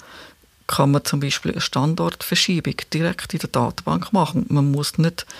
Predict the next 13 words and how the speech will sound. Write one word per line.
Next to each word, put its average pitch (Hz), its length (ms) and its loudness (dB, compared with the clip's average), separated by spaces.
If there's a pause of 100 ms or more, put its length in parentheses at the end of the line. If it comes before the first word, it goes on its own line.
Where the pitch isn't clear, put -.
(400)
m-, 156 260 4
nicht 180 180 10
mehr 180 200 8
von - 240 0
Hand 165 300 4
eingeben. 170 600 0
Das - 240 -4
minimiert 139 600 2
natürlich 139 420 0
auch 131 60 0
das 127 160 -2
Fehlerrisiko - 1080 -2
enorm, 180 480 2